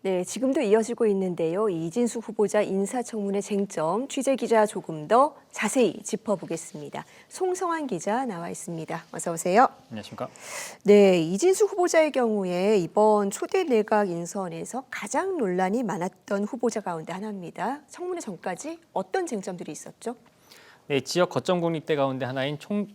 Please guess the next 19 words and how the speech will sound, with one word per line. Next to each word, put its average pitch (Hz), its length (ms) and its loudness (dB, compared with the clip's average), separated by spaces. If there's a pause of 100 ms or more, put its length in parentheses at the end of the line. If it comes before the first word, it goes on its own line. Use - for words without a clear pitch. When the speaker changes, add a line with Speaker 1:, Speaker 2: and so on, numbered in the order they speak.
(180)
Speaker 2:
충남대 208 540 2
총장을 165 440 -2
영입-, 113 460 0
역임한 113 480 0
이진수 117 560 -2
교육부 120 300 -4
장관 123 260 2
후보자를 170 380 -2
둘러싼 117 480 -6
논란은 101 340 -4
크게 117 340 -4
네 104 120 -4
가지 104 400 0
정도로 98 520 -2 (140)
정리해 110 280 0
볼 101 120 -4
수 - 160 -6
있는데요. 104 520 0
Speaker 1:
네. 180 280 2